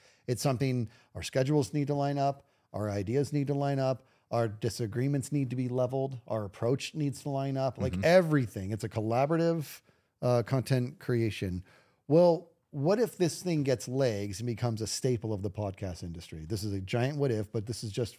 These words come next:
Speaker 1: in the, for the sake of argument. What if this podcast becomes,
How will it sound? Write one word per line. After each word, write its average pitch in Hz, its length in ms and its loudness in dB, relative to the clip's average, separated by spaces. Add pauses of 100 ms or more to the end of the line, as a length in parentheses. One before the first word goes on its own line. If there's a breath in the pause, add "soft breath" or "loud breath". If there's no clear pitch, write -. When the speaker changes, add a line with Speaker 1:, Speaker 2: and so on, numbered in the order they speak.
(140)
Speaker 1:
in 123 140 -2
the, 107 180 0
for - 120 -4
the 110 80 -2
sake 123 200 0
of 110 80 0
argument. 98 420 -2 (400 loud breath)
What 170 140 8
if 220 120 4
this 160 280 2
podcast 117 760 0
becomes, 104 720 -4